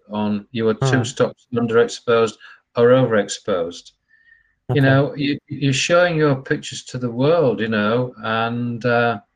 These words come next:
Speaker 2: Mm-hmm.
Speaker 1: now they don't seem to care what they get, you know, as long as it's something that moves. Uh,
Speaker 2: Mm.
Speaker 1: but they should, you know, the quality is, uh, I think, going down the tubes in s-,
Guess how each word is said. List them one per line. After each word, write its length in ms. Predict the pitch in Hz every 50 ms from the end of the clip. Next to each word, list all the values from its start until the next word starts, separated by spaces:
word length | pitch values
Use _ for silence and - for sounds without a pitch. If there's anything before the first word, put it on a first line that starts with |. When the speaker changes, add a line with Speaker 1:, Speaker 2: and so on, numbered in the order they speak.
| _ _ - 131 - _ - 135
Speaker 2:
Mm-hmm. 240 | 123 120 135 147 143 139 _ -
Speaker 1:
now 360 | 131 143 147 160 151 139 127
they 140 | 120 117 113
don't 240 | - 135 131 127 127
seem 220 | - 131 127 107
to 120 | - 123
care 680 | 113 - - - 139 147 156 143 110 85 85 87 - - _ _
what 680 | - 117 110 110 113 113 120 131 143 - - - - 127
they 160 | 110 104 95
get, 280 | - 85 80 76 - - - _ _ _ _
you 160 | 107 107 107
know, 420 | 104 101 104 104 107 120 127 127 -
as 220 | 123 120 107 104 117
long 140 | 123 120 117
as 80 | 117 120
it's 160 | - - - - - -
something 480 | - 120 117 120 117 113 113 110 107 104 - _ _ _ _ _ _ - 110 110
that 120 | 110 110 139
moves. 840 | 131 127 123 127 127 120 110 101 98 - - - - - - - _ _ _ _ - - - - - - - - - _ _ _ -
Uh, 380 | 117 117 120 120 117 117 117 113
Speaker 2:
Mm. 80 | 107
Speaker 1:
but 140 | 113 113 110
they 120 | 117 117
should, 460 | 117 - - - - 127 120 120 - 117
you 80 | 113
know, 100 | 110 107
the 140 | 104 110 104
quality 520 | - - - 131 123 120 117 - - 117
is, 440 | 110 110 107 101 101 - - - -
uh, 280 | 107 107 104 107 107 101 -
I 140 | 120 135 131
think, 440 | 131 - 113 110 101 92 92 101 - _ _ _ - - - - - _ _ _ -
going 220 | - 120 117 113
down 180 | 107 113 110 107
the 120 | 107 107
tubes 440 | 104 - - - 123 120 110 104 98
in 160 | 110 107 104
s-, 340 | 104 101 - - - - -